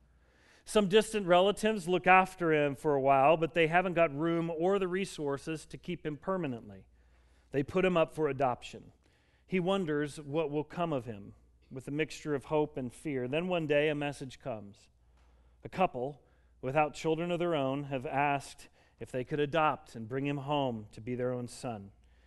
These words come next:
His emotions are strongly mixed. Of course, he's delighted. He has a future and a chance for a new life, but at the same time, he's worried. What sort of people are they? Where exactly do they live?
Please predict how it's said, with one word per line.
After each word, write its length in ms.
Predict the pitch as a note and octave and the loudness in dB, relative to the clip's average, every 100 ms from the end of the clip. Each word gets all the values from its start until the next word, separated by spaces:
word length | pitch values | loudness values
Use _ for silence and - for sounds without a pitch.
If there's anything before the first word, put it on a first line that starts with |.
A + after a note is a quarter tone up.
| _ _ - | _ _ -6
His 160 | D#3 | -2
emotions 540 | E3+ F3+ G3 F#3 D#3 C#3+ | 4 4 4 0 -6 -6
are 80 | |
strongly 560 | C3+ - F3 F3+ F#3 E3+ | -8 -4 2 2 2 -2
mixed. 560 | D#3 D3+ - - - - _ _ _ _ _ _ | -2 -4 -8 -20 -20 -20 _ _ _ _ _ _
Of 120 | C#3+ | -10
course, 400 | - B3 C4+ - | 4 6 6 2
he's 220 | G#3+ A3+ D#3 | -2 -2 2
delighted. 680 | F3+ E3 G3 A#3+ E3+ C3 | 2 6 8 8 6 2
He 200 | A#2+ E3 | -2 2
has 220 | E3 D#3 C#3 | 2 2 0
a 80 | |
future 580 | B2+ - A#3 B3+ - F3 | -8 -2 0 0 -4 -4
and 100 | D3+ | -2
a 40 | C3+ | -6
chance 400 | - G3+ G3 - | -6 -8 -8 -10
for 160 | E3+ | -8
a 40 | E3 | -6
new 200 | E3+ D#3+ | -6 -4
life, 420 | F3 A#3 G#3+ - | -2 -2 -2 -4
but 100 | F3 | -8
at 120 | D3 | -8
the 80 | D#3 | -16
same 260 | C3+ E3 E3+ | -12 -12 -8
time, 460 | E3 E3+ E3 C3+ A#2+ _ _ _ _ _ _ | -6 -6 -6 -8 -14 _ _ _ _ _ _
he's 220 | - D3 | -10 -10
worried. 400 | C#3+ G3 D#3+ G#2 G2 - _ _ _ _ _ _ _ _ _ _ _ _ _ _ _ _ - | -6 -4 -4 -8 -16 -20 _ _ _ _ _ _ _ _ _ _ _ _ _ _ _ _ -12
What 120 | C3+ | -10
sort 240 | - E3 | -6 -4
of 120 | D3+ | -4
people 320 | - G3+ D3+ B2 | -4 -8 -4 -6
are 160 | G#2 | -6
they? 240 | F2+ F2+ - _ _ _ _ _ _ _ _ _ _ _ _ _ _ _ _ | -12 -18 -20 _ _ _ _ _ _ _ _ _ _ _ _ _ _ _ _
Where 160 | - C3 | -6 -6
exactly 560 | C3 B2 D#3 D#3 E3+ C#3+ | -4 2 2 2 -4 -4
do 100 | D3 | 0
they 220 | E3 F3 | 0 0
live? 320 | C#3 F#2+ | -4 -6